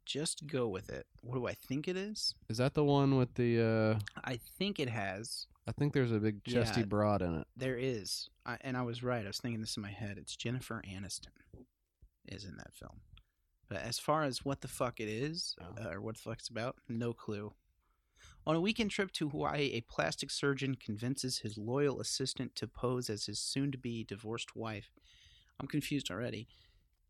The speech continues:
Speaker 1: In
Speaker 2: That's,
Speaker 1: order to
Speaker 2: yeah.
Speaker 1: cover up a careless lie he told to his much younger girlfriend.
Speaker 2: Oh, boy.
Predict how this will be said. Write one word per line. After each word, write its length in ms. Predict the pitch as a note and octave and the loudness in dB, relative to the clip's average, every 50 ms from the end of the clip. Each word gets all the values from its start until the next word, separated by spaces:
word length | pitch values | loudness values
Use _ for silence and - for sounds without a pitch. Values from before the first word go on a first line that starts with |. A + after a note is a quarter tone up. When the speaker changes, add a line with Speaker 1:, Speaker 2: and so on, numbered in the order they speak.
| _ _ - - - | _ _ -20 -10 -2
Speaker 1:
In 140 | - C#3+ C3+ | 0 2 2
Speaker 2:
That's, 100 | B2+ D3 | 2 2
Speaker 1:
order 220 | E3 F3 F3 F3 E3+ | 2 4 4 4 2
to 140 | C#3 D#3+ | 2 0
Speaker 2:
yeah. 60 | - - | -2 -2
Speaker 1:
cover 360 | - - D3 D3 D3 D3 D3 | 0 0 0 2 2 2 2
up 160 | C#3+ - - | 2 2 0
a 80 | A2+ A#2+ | -4 -6
careless 580 | - - - - E3 D#3+ D#3 D#3 D#3 - - | -6 -8 -4 -2 0 0 0 0 0 -2 -2
lie 360 | A#2+ A#2+ B2+ B2+ C3 C3 C3 | 0 2 4 4 4 4 4
he 180 | C3 B2+ B2+ A#2 | 2 0 -2 -4
told 340 | - - B2 A#2+ A#2+ C3 - | -4 -2 -2 0 -2 -2 -6
to 120 | - - A#2 | -6 -4 -4
his 220 | A#2+ A#2+ A#2 - | -4 -4 -2 -4
much 340 | G#2 G#2+ A2+ A#2+ - - - | -4 -4 -4 -4 -4 -4 -4
younger 400 | A2 G#2+ A2 G#2+ G2 G#2 G2+ G2 - | -4 -4 -4 -4 -6 -6 -8 -8 -8
girlfriend. 600 | - G2 G2+ F#2+ - - - - - - B2 C3 _ - | -8 -8 -8 -8 -10 -12 -12 -12 -12 -12 -14 -14 _ -6
Speaker 2:
Oh, 220 | G2 G2 G2 F#2 | -4 -2 -2 -2
boy. 380 | D#2 D#2 D#2+ C#2+ C#2 C#2+ C2+ | -4 -6 -6 -6 -6 -6 -8